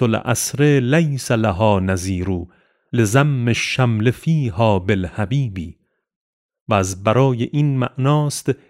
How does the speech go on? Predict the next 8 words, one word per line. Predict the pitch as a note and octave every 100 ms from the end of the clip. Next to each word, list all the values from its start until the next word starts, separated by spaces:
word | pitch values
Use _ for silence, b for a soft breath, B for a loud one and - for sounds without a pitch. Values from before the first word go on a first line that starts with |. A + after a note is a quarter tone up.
| B
اشاره | - - A#2 G#2+ A#2+ C#3+ C3
در | A2+ G2
بیت | F#2+ B2 C3+ B2
منظوم | C3+ A2 F#2+ F2+ F#2 C3 C#3 B2+
در | A#2 G#2+
اول | A2+ A#2+ G2 G2 B2+ A#2
باب | A#2 A2+ -
که | - A#2+